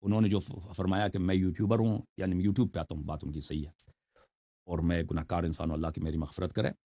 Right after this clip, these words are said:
और अल्लाह ताला इंशाअल्लाह, अ, शहंशाह साहब को बहुत मज़ीद इल्म दे।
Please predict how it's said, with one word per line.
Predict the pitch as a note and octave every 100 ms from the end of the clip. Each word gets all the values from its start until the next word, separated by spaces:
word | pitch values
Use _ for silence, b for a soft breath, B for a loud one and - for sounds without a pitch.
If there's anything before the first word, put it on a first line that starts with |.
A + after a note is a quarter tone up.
| -
और | E2+
अल्लाह | E2 E2
ताला | D#2+ E2 D#2+
इंशाअल्लाह, | D#2 - E2 - _ _ _
अ, | - D2+
शहंशाह | D2+ E2 E2 F2
साहब | E2 D#2+
को | -
बहुत | - D#2+ D#2+
मज़ीद | D#2+ F2+ -
इल्म | G#2 G#2+
दे। | A2